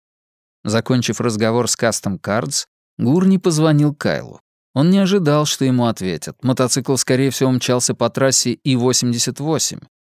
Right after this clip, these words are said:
и даже нетерпеливый человек двадцати шести лет не станет вытаскивать телефон из кармана на полном ходу.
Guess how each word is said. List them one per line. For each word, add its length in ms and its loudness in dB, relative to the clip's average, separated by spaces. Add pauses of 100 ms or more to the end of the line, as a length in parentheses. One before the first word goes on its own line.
(140)
и 120 0
даже 280 4
нетерпеливый 760 2
человек 520 0
двадцати 420 -2
шести 420 -4
лет 320 0
не 180 2
станет 420 0
вытаскивать 540 -2
телефон 480 0
из 120 0
кармана 500 0
на 160 -2
полном 360 -2
ходу. 480 -8